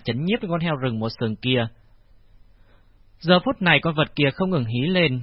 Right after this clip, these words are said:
móng heo trên mặt đất không ngừng đào, thế nhưng lại không dám tiến lên trước để tiếp tục công kích.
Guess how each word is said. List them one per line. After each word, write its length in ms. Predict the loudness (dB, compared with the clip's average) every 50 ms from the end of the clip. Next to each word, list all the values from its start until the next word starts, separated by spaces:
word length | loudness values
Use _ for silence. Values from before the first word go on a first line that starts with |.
| -4
móng 200 | -2 0 0 0
heo 200 | 0 0 0 0
trên 200 | 0 0 -2 0
mặt 140 | 0 0 0
đất 120 | -2 -2 -2
không 200 | -2 -4 -2 0
ngừng 200 | 0 -2 -2 0
đào, 360 | 0 2 2 2 2 0 -2 -8 -14 -6 -2
thế 100 | -2 0
nhưng 160 | 0 0 2
lại 140 | 0 0 0
không 180 | 0 -2 -2 0
dám 180 | 0 0 -2 -2 -2
tiến 160 | -2 0 0
lên 380 | 0 0 2 2 0 -2 -4 -8 -14 _ _ _ _ -20 _ _
trước 260 | 0 0 0 0 0 -2
để 100 | -4 -4 -2 -2
tiếp 120 | -4 -4 -2 -2
tục 160 | -2 -2 -2 -2
công 140 | -6 -6 -6 -2
kích. 200 | 0 0 0 -2